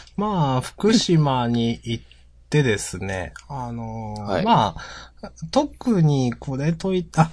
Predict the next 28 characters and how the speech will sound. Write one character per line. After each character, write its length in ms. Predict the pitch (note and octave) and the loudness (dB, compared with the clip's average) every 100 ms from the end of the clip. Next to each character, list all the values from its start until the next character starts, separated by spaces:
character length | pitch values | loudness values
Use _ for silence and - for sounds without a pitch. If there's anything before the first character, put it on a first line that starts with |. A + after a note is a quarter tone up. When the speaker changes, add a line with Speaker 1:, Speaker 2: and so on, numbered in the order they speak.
| - | -2
Speaker 1:
ま 140 | A3 G3+ | 4 6
あ、 40 | |
ま 140 | D3 C#3+ | 8 8
た 120 | F#3+ | 8
ラ 160 | D3+ E3 | 10 10
ー 20 | |
メ 120 | F3 | 10
ン 20 | |
食 100 | E3 - | 6 2
っ 40 | |
た 100 | E3+ | 2
く 120 | D#3+ | 4
ら 100 | D#3+ | 4
い 80 | F#2 | 4
で、 260 | F2+ C#2+ - - - _ _ - - - - - | 0 -4 -6 -16 -20 _ _ -20 -20 -20 -20 -12
Speaker 2:
う 60 | C#3+ | -6
ん。 220 | G2+ E2+ - - - - | -6 -6 -12 -20 -20 -8
Speaker 1:
あ 100 | C#3+ | -2
の、 120 | B2+ | -2
喜 220 | - - | -4 4
多 120 | B3+ | 6
方 340 | C4 C4 B3 B3 | 6 4 4 6
ラ 160 | B3 | 8
ー 20 | F#3+ | 8
メ 140 | G#2+ | 6
ン 60 | E2+ | 0
っ 0 | |
て 360 | - E2 E2 | -4 -6 -6